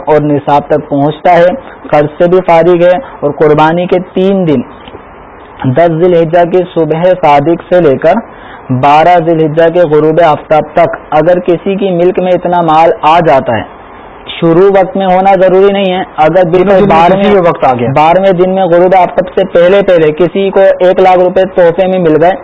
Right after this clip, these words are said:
Speaker 2: جی۔
Speaker 1: اور ایک لاکھ روپے اس کی حاجت سے زائد ہیں، تو ایسی صورت میں اس کو قربانی اس پہ واجب ہو جائے گی۔
Speaker 2: ماشاءاللہ۔ تو عورت ہو یا مرد صاحب نصاب اور جو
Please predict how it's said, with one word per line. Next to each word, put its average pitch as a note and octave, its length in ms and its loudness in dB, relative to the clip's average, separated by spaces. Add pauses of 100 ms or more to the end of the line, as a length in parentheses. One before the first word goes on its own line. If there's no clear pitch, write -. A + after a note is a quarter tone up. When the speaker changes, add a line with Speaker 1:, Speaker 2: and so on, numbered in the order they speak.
(220)
Speaker 2:
جی۔ A#2+ 200 -4
Speaker 1:
اور D3 180 0
ایک F3+ 140 2
لاکھ F3+ 240 2
روپے F3+ 140 0
اس E3+ 140 0
کی F3 100 2
حاجت D3 380 0
سے F3+ 100 -2
زائد G3+ 260 2
ہیں، D3+ 100 -6 (380)
تو D#3+ 60 0 (120)
ایسی E3+ 260 0
صورت F3 340 0
میں F3+ 100 -2
اس E3+ 180 -4
کو F3+ 100 2 (240)
قربانی D#3 640 0 (160)
اس D#3+ 160 -8
پہ F3 160 2
واجب C3+ 400 0
ہو C3 140 -2
جائے A2+ 320 -2
گی۔ A#2+ 160 -4 (240)
Speaker 2:
ماشاءاللہ۔ C3+ 480 -2 (240)
تو E3+ 60 2 (140)
عورت G#3 320 2
ہو G#3 120 4
یا F#3+ 120 2
مرد F3 320 0 (340)
صاحب E3+ 320 2
نصاب E3 420 2 (220)
اور D#3 80 2
جو D#3 140 -2